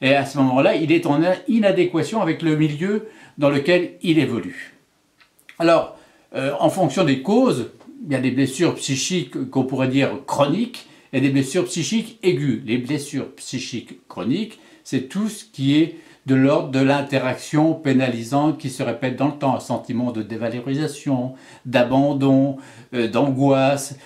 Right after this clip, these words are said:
euh, de violence quelquefois. Voilà, quelque chose qui se met en place de façon, pas toujours spectaculaire d'ailleurs, qui peut être insidieuse, mais qui perdure dans le temps. Et ça génère effectivement des blessures psychiques chroniques,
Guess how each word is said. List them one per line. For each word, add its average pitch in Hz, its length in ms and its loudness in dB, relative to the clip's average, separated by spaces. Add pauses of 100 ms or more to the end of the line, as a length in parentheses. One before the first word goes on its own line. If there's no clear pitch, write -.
(160)
euh, 117 240 0
de 107 80 -4
violence 147 540 2
quelquefois. 131 420 -4
Voilà, 139 280 -4
quelque 139 280 -8
chose 196 260 -6
qui 156 140 -14
se 151 140 -8
met 160 160 -2
en 160 140 -4
place 175 340 -4
de 170 80 -4
façon, 160 320 -4
pas - 260 -4
toujours 180 300 0
spectaculaire 160 680 -4
d'ailleurs, 139 400 -4
qui 135 140 -4
peut 135 120 -2
être 127 120 -2
insidieuse, 175 440 -6
mais 180 180 -2
qui 165 180 -8
perdure 180 560 -4
dans 117 160 -4
le 113 60 -10
temps. 107 220 -12 (120)
Et 123 40 -12
ça 131 200 -8
génère 143 440 -4
effectivement 123 580 -8
des 135 120 -4
blessures 135 380 -6
psychiques 160 440 -10
chroniques, - 680 -6